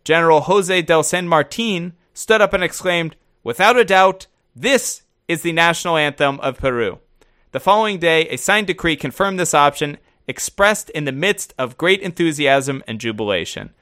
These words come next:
Upon hearing the music and the lyrics of the national anthem for the first time, the audience responded with a standing ovation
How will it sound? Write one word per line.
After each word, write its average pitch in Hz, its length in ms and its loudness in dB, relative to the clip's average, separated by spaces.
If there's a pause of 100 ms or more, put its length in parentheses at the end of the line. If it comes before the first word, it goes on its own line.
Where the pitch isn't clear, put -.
(420)
Upon 143 280 0
hearing 220 320 -2
the 208 80 -4
music 175 480 -2
and 190 160 -2
the 175 80 -2
lyrics 143 420 0
of 180 240 0
the 175 80 -4
national 139 380 -4
anthem 135 200 -8
for 127 120 -6
the 120 80 -4
first 120 260 -6
time, 120 220 -4 (220)
the 143 100 2
audience 190 360 2
responded 156 420 0
with 135 120 -4
a 127 80 -4
standing 220 380 -2
ovation 156 580 0